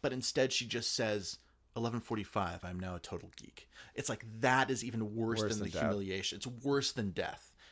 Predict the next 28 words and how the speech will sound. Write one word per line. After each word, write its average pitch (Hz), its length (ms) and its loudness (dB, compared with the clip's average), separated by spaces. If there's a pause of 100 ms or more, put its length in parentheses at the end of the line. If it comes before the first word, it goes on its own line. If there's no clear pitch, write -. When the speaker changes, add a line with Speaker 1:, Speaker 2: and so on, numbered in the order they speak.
Speaker 1:
Like, 123 240 2 (260)
like, 104 320 -2 (440)
solidifying, 117 1000 0
"I 107 120 0
am 101 120 0
now 104 280 2
a 92 40 -2
geek." 92 460 -10 (300)
That's 107 360 2
the, 95 320 -2
that's - 300 0
the 110 260 0 (680)
end 135 200 0
all 113 140 8
be 107 220 -2
all 92 160 2
for - 160 -10
her, - 280 -10 (640)
uh, 104 160 0
which 113 160 0
is 147 80 -6
pretty 208 200 -4
interesting. 147 300 -4
Like, 104 180 -2
her, - 220 -2 (100)
her 131 120 0
identity, 123 640 -2 (1300)
and 175 240 -4